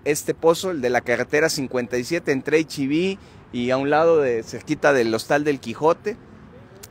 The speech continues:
enfrente de Sendero prácticamente, ¿es correcto? La ubicación, que, eh, Walmart, que va a traer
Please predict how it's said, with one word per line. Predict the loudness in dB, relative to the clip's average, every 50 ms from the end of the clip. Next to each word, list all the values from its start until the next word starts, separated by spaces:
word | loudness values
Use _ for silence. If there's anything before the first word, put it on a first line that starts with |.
| -12 -8
enfrente | -6 -4 2 6 6 6 6 6 6 6
de | 6 6 4 4
Sendero | 2 2 2 2 4 6 6 6 6 6 4
prácticamente, | 2 0 0 -2 -6 -2 -2 0 0 0 -2 -4 -4 -6 -8 -8 -8 -16 -20 -20 -20 -20 -18
¿es | -18 -14
correcto? | -4 -4 -2 -2 -2 -4 -4 -6 -10 -10 -10 -16 -20 -20 -14 -6
La | -4 0 0
ubicación, | 0 0 0 0 -2 -2 -2 0 -2 -2 -2 -4 -10 -18 -20 -20 -20 -18 -18 -18 -18 -20 -20 -20 -20 -20 -16 -4
que, | -2 -2
eh, | -2 -2 -4 -8 -4
Walmart, | 4 8 10 10 10 8 6 0 0 -2 -2 -8 -18 -20 -20 -20 -20 -20 -16 -4
que | -2 0
va | 4 4 4
a | 4
traer | 4 4 6 6 8 8 6 4 2 0